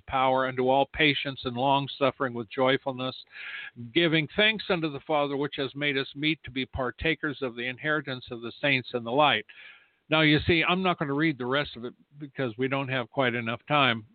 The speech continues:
I'm gonna stop there. But one thing in Paul that he does a lot is he has these real long sentences. Now, most of these are continued with a semicolon and a next verse. But see, up here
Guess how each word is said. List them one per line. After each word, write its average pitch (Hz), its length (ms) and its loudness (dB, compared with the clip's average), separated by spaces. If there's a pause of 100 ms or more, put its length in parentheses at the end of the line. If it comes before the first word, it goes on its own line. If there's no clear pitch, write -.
I'm 131 160 -4
gonna 120 180 0
stop 139 300 2
there. 117 100 0
But 123 140 0
one 147 200 2
thing 175 200 0
in 123 140 0
Paul 123 480 2
that 120 140 -4
he 117 120 -4
does 123 320 0
a 117 40 -6
lot 107 320 -2 (600)
is 135 160 4
he 143 100 4
has 143 240 2
these 127 160 2
real 170 480 4
long 160 300 4
sentences. 113 680 -8
Now, 123 200 -4
most 165 420 2
of 131 140 -6
these 120 360 -2 (360)
are 135 120 2
continued 147 560 0
with 131 180 -6
a 120 140 -8
semicolon 123 920 -2
and 123 140 -4
a 123 60 0
next 123 320 2
verse. 131 480 0 (720)
But 143 200 4 (160)
see, 180 340 4 (640)
up 185 160 0
here 208 380 0